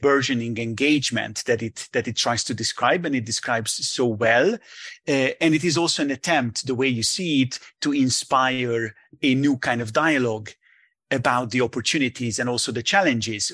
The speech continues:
of forming and really making such unequal alliances flourish. And I think those, uh, uh, statements in the book beg, uh,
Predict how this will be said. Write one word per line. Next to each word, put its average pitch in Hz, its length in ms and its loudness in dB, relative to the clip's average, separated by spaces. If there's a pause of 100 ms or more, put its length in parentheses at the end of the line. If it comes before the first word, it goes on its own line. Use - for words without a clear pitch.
(120)
of 123 160 -4
forming 117 800 0 (400)
and 123 180 -2
really 120 180 0
making 117 360 -2
such 113 400 -2
unequal 117 500 -4
alliances 113 560 -2
flourish. 196 640 0 (520)
And 160 120 4
I 165 80 6
think 202 240 0
those, 170 300 2
uh, 170 60 2
uh, 151 260 -2
statements 151 640 0
in 143 120 -2
the 143 80 -2
book 175 260 0
beg, 135 400 2 (100)
uh, 123 140 -4